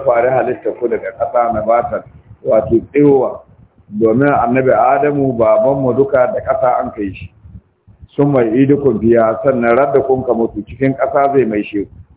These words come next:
Wa yukhrijukum, ranar da zai fitar da ku, zai hishe ku daga ƙasa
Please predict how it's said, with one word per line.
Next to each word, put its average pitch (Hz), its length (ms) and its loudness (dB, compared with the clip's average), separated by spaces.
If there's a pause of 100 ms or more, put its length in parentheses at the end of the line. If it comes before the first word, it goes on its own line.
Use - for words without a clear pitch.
(640)
Wa 113 160 4
yukhrijukum, 139 680 2
ranar 151 320 2
da 139 100 2
zai 135 160 2
fitar 123 320 -2
da 113 140 -2
ku, 107 180 -6
zai 143 160 2
hishe 135 420 -2
ku 120 100 -2
daga 107 280 -4
ƙasa 127 320 0